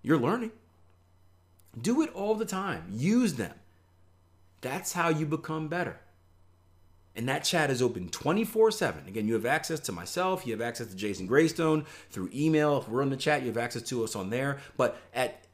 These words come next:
any given time, there is someone on that chat ready to help you out. Use it. And not only use it to, to help answer some of those questions, but use it to keep yourself accountable. If you find yourself slacking, if you find yourself trading when you're not supposed to trade,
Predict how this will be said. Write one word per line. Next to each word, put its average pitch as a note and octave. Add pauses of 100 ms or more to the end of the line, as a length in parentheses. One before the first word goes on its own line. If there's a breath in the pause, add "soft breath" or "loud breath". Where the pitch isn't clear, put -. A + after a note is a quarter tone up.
(300)
any A#3
given A#3
time, G3
there D3+
is A2+
someone F#3
on D#3+
that D#3
chat D3+ (2750)
ready C#3
to D#3+
help C3
you B2
out. G2+ (400)
Use C3+
it. - (680)
And G2+
not B2
only E3+
use D#3+
it E3+
to, A#2+
to A#2
help B2
answer C3+
some C3
of B2
those A#2+
questions, D#3+
but G#2
use B2
it D3+
to C3+
keep C#3
yourself C3
accountable. A2
If -
you G2+
find C3+
yourself C#3+
slacking, D3+
if G#2+
you G2+
find C3+
yourself C3+
trading D#3+
when C#3+
you're B2+
not C#3
supposed C#3+
to D3
trade, F3